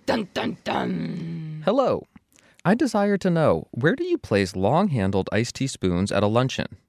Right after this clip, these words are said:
Speaker 2: and at a dinner table setting? Please. In the South, we drink a lot of iced teas with just about everything. Thank you, Missus Buckles.
Speaker 1: Missus Buckles, I am so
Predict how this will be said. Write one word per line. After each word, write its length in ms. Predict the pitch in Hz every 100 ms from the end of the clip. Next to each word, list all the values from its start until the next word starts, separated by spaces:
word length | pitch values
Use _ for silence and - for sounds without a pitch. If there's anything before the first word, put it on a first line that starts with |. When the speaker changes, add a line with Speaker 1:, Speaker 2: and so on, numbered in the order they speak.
| _ _ 151
Speaker 2:
and 300 | 170 139 -
at 100 | 139
a 40 |
dinner 300 | 120 151 160
table 300 | 104 78 -
setting? 400 | - 76 - - - _
Please. 560 | - 156 107 - - - _ _
In 160 | - 160
the 60 | 185
South, 360 | 151 139 147
we 80 | 131
drink 180 | 143 139
a 60 |
lot 260 | 120 131 127
of 120 | 120
iced 240 | 120 117 -
teas 400 | 87 50 - - -
with 160 | - -
just 260 | 139 -
about 260 | 127 110 95
everything. 600 | 95 87 80 - 73 - - _ _
Thank 260 | 143 147 -
you, 240 | 92 90 - -
Missus 320 | 82 - 113
Buckles. 500 | - - - - - _ _ _ _
Speaker 1:
Missus 400 | 220 233 277 247
Buckles, 520 | 165 151 123 135 -
I 140 | 185 208
am 260 | 226 220
so 540 | - 285 277 262 247